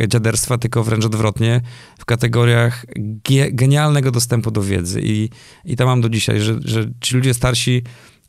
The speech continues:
mają niesamowite refleksje i to też, e, to też pozwala tak balansować te oczekiwania swoje co do tego, czego tak naprawdę potrzebujesz, a na ile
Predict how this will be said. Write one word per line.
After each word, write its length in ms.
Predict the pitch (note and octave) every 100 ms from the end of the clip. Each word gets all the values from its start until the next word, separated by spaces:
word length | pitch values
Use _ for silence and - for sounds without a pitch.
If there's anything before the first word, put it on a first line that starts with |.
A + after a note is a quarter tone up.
| F#3+
mają 400 | B2+ B2+ B2+ B2+ - -
niesamowite 540 | D3 D#3 D3+ C3+ A#2+
refleksje 600 | A2 A2 G#2+ F#2+ - A2 G#2+ -
i 420 | B2 A#2+ A#2 A#2+ A#2+
to 120 | A#2+
też, 400 | C#3 - - C3
e, 400 | A#2+ A#2 A#2 A2+ - - - _ -
to 100 | B2
też 180 | C3+ A#2+
pozwala 460 | B2+ A#2+ C3 C3
tak 180 | B2 A#2+
balansować 600 | B2 B2 B2 C3 B2+ A#2+
te 100 | B2
oczekiwania 480 | A#2+ A#2 A#2+ G#2+ G2
swoje 340 | - G#2 G2
co 160 | G2+ G#2+
do 300 | G#2 G#2 G#2
tego, 280 | A2 G#2+ G2+ -
czego 240 | - B2 A#2+ B2
tak 140 | A#2+
naprawdę 440 | A#2+ A#2+ C3 B2+ A#2+
potrzebujesz, 800 | A#2+ A#2+ A#2+ G#2+ A#2+ G3+ A#3+ - - - - - -
a 80 | A#2+
na 160 | A#2+
ile 420 | C#3+ C#3+ C3+ B2+